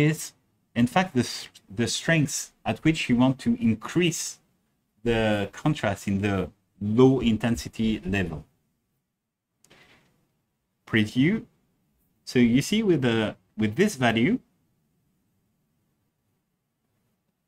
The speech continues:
or with the lower value, you will enhance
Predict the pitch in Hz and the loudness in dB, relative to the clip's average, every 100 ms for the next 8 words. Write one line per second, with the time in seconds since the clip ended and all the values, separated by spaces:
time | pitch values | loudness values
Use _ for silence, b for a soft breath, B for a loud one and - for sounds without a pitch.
0 | _ _ _ _ _ _ _ _ _ _ | _ _ _ _ _ _ _ _ _ _
1 | _ _ _ B B B _ 113 113 113 | _ _ _ B B B _ 0 2 4
2 | 117 107 101 147 160 120 101 107 104 113 | 2 2 0 0 2 2 2 0 0 -2
3 | 190 - _ b b _ 120 123 135 135 | -2 -6 _ b b _ 2 4 4 2
4 | 117 110 - 165 180 - - - | 2 2 2 0 0 -2 -6 -8